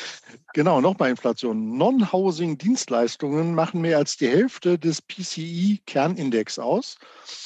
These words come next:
und umfassen ein breites Spektrum an Dienstleistungen wie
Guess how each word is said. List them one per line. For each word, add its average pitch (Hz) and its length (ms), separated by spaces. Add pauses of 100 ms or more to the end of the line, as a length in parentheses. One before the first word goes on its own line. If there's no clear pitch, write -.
(140)
und 156 180
umfassen 160 440
ein 135 160
breites 160 360
Spektrum 175 440
an 123 140
Dienstleistungen 180 840
wie 151 300